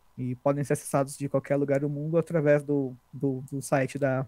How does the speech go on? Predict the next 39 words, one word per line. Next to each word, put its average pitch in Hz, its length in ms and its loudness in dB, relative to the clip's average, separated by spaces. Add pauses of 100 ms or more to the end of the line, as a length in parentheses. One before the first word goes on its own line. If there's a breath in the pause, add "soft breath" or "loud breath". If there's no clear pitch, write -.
da 139 160 0
própria 139 240 0
organização 139 400 0
do 151 80 2
evento. 131 320 0
A 135 40 -8
gente 139 120 -8
pode 139 280 2
disponibilizar 143 520 2
eles 139 120 4
depois, 147 540 2 (120)
sim. 127 280 -8 (760 soft breath)
Uma 147 120 2
coisa 175 200 6
legal 180 380 8
de 156 140 2
notar 143 520 4 (360)
é 139 120 -2
que 139 440 -2 (880)
não 175 140 6
foi 214 180 8
a 196 40 8
inici-, 170 240 0
a, 143 80 2 (300)
a 151 80 4
ideia 156 320 8
do 156 80 0
projeto 143 720 0
V 147 160 0
L 147 180 4
O 135 80 4
dois, 143 540 0 (480)
antes 170 300 2
de 147 80 -4
tornar 139 480 4
o 139 60 4
programa, 143 760 4
quando 127 200 -4
a, 135 100 -2